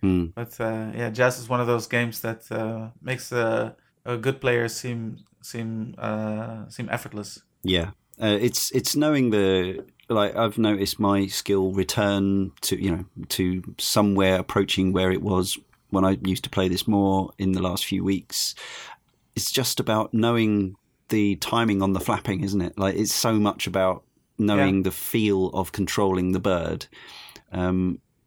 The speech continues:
Speaker 1: it's not just a game where you can,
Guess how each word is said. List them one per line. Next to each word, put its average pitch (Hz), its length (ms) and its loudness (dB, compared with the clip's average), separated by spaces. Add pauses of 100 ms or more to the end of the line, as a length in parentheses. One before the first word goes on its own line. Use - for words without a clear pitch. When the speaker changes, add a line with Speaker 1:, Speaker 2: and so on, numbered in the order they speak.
Speaker 1:
it's - 340 -2
not 113 400 0
just - 280 -2
a 104 40 2
game 98 280 2
where 98 180 4
you 98 260 2
can, 92 640 0